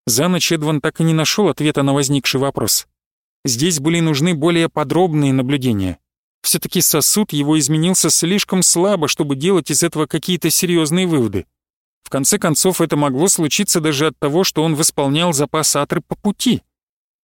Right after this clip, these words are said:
Едва небо начало светлеть, парни двинулись в путь. Марис вышел несколько раньше, а Эдван, поднявшись с земли, заметил его удаляющийся силуэт в утренних сумерках и двинулся следом.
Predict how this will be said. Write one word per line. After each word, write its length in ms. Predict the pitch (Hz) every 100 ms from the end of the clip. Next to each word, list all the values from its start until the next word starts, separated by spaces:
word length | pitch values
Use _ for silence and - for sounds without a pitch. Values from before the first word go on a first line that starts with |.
| _ _ _ _ _ _ -
Едва 360 | 110 117 160
небо 300 | 214 190 170
начало 400 | 156 151 - 131
светлеть, 680 | 127 - 135 135 170 - - _ _ _ -
парни 280 | 175 175 156
двинулись 440 | 139 151 151 -
в 100 | -
путь. 280 | 123 - - _ _ _ _ _ _ _
Марис 360 | 151 180 190 -
вышел 280 | 175 - 165
несколько 480 | 170 - 160 - 180
раньше, 460 | 220 156 143 131 -
а 160 | 143 -
Эдван, 400 | 185 151 151 123
поднявшись 540 | 156 151 165 - 151
с 160 | 123 127
земли, 280 | 165 196
заметил 420 | 165 151 185 165 151
его 220 | 156 165
удаляющийся 680 | 147 151 160 - 160 -
силуэт 400 | 151 160 160 170 139
в 40 |
утренних 380 | 156 160 160 -
сумерках 540 | - 202 151 139 -
и 100 | 147
двинулся 500 | 131 156 170 143 -
следом. 520 | - 175 135 101 92